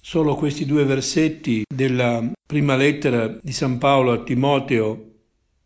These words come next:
nella quale ci sono delle recriminazioni contro coloro che vivono la religione, la religiosità, con un atteggiamento di avidità naturale,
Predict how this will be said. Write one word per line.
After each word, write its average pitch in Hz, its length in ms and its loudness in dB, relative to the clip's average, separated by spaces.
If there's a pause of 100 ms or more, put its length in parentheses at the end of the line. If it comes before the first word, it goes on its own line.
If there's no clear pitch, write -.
(100)
nella 135 260 -2
quale 147 380 4
ci 131 140 -6
sono 131 960 -4
delle 127 300 0
recriminazioni 131 1120 0
contro 117 380 -2
coloro 131 720 0
che 135 160 -6
vivono 135 920 0 (240)
la 135 380 2
religione, 131 1080 0 (160)
la 131 100 -4
religiosità, 127 1120 -4 (360)
con 135 160 0
un 165 140 0
atteggiamento 131 1160 0
di 131 480 -4 (120)
avidità 135 720 -4
naturale, 123 840 -2